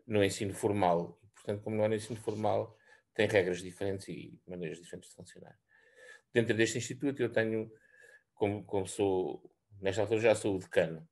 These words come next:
vou fazer sessenta e cinco anos e já, já sou o decano, portanto sou uma pessoa que muitas vezes é chamado, eh,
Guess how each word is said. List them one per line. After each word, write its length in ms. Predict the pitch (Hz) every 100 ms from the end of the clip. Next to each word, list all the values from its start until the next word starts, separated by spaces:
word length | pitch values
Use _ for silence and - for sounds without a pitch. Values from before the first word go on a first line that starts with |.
| _ _ _ - - _
vou 80 | 95
fazer 220 | 90 98
sessenta 320 | 95 110 87
e 20 | -
cinco 280 | 101 90
anos 200 | 101 104
e 140 | 92 85
já, 260 | 85 58 85
já 180 | 87 87
sou 200 | - 85
o 40 |
decano, 340 | - 98 98 98
portanto 420 | - - 87 -
sou 240 | - 92
uma 100 | 92
pessoa 340 | 90 95 92 -
que 340 | 95 90 87 - _ _ _ _ _ _ _ _ _ 110
muitas 260 | 104 101
vezes 220 | 107 98
é 60 | 101
chamado, 560 | - 90 95 92 92 - _ _ _ _ -
eh, 220 | 90